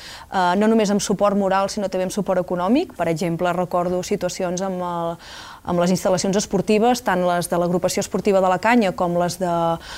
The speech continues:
el C P S, el Club Poliesportiu Sant Joanenc, que ens van demanar ajuda per, eh, fer front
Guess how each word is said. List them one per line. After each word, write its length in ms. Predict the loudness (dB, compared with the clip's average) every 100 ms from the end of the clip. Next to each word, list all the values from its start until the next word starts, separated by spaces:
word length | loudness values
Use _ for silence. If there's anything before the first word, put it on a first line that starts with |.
| -16 -4
el 160 | -2 0
C 140 | 2
P 180 | 4 4
S, 220 | 4 2
el 320 | 2 2 0
Club 160 | 0 2
Poliesportiu 380 | 0 0 0 0
Sant 160 | 2 2
Joanenc, 400 | 2 4 2 0
que 80 | -2
ens 80 | 0
van 160 | 2 2
demanar 240 | 2 2
ajuda 300 | 2 2 2
per, 240 | 0 -2 -2
eh, 240 | -4 -4
fer 180 | -2 -4
front 380 | 0 0 0